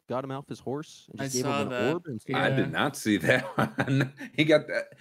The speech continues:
Speaker 3: M V P shouldn't get an orb. Like, that, that feels different. Give him something different.
Speaker 1: I feel like the M V P trophy used to be, like, pretty cool.
Speaker 3: Well, it
Speaker 1: Now
Speaker 3: is,
Speaker 1: they're
Speaker 3: I, th-, I
Speaker 1: introducing all
Speaker 3: think they're
Speaker 1: these new
Speaker 3: doing both.
Speaker 1: trophies?
Speaker 3: It's,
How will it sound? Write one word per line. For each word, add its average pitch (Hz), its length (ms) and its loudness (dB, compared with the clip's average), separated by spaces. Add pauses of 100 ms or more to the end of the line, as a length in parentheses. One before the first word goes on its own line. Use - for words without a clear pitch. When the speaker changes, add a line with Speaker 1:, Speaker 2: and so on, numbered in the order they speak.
(160)
Speaker 3:
M 339 160 4
V 311 120 10
P 190 200 2
shouldn't 120 260 0
get 104 100 6
an - 120 2
orb. 95 180 2
Like, 190 140 4
that, 269 240 4
that 262 160 4
feels 151 220 6
different. 92 420 -2
Give 190 100 -2
him 240 100 -2
something 107 360 -2
different. 69 300 -8 (440)
Speaker 1:
I 151 140 -10
feel 240 160 -8
like 330 100 -8
the 175 100 -6
M 208 80 -2
V 214 120 -2
P 208 100 -4
trophy 165 300 -2
used 160 140 -8
to 160 60 -14
be, 160 80 -4
like, 127 140 -4 (340)
pretty 131 220 -6
cool. - 500 -4 (560)
Speaker 3:
Well, 220 180 6
it 220 80 8
Speaker 1:
Now 208 60 6
Speaker 3:
is, 175 40 6
Speaker 1:
they're 170 80 4
Speaker 3:
I, 165 40 4
th-, 165 100 2
I - 80 -2
Speaker 1:
introducing 143 160 4
all 143 40 -2
Speaker 3:
think 220 140 4
they're 196 100 10
Speaker 1:
these 151 80 0
new 160 140 10
Speaker 3:
doing 98 100 4
both. 80 260 4
Speaker 1:
trophies? - 180 -10 (600)
Speaker 3:
It's, 143 200 2